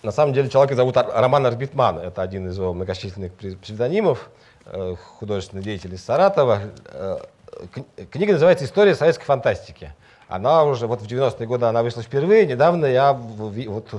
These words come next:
прочитал, что вышло третье её издание, ещё раз дополненное. Значит, лет пять назад было второе, сейчас вышло ещё и третье.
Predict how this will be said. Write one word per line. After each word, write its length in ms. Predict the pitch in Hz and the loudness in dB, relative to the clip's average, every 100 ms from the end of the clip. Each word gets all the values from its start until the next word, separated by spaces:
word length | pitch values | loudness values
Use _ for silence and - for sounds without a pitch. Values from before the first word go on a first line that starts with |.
| - | -12
прочитал, 400 | - 104 - 131 | -10 -8 2 2
что 140 | 135 110 | 2 -2
вышло 280 | 120 - | -6 -6
третье 360 | 110 117 104 90 | -4 -4 -4 -6
её 180 | 82 82 | -8 -8
издание, 360 | 82 120 120 | 0 0 0
ещё 220 | 95 - 110 | -4 -4 -6
раз 120 | 90 | -4
дополненное. 800 | 82 82 123 120 92 90 82 - - - | -8 -6 -6 -6 -6 -6 -6 -10 -20 -20
Значит, 260 | - 80 80 - | -18 -16 -18 -10
лет 180 | 92 85 | -10 -8
пять 180 | 87 90 | -8 -8
назад 220 | 85 82 | -8 -8
было 160 | 87 | -10
второе, 380 | 80 87 101 151 | -8 -6 -2 -2
сейчас 220 | 113 90 | -2 -10
вышло 220 | 92 85 87 | -14 -16 -16
ещё 180 | - | -14
и 60 | 90 | -14
третье. 540 | 90 156 175 151 117 | -8 -6 -4 -2 -4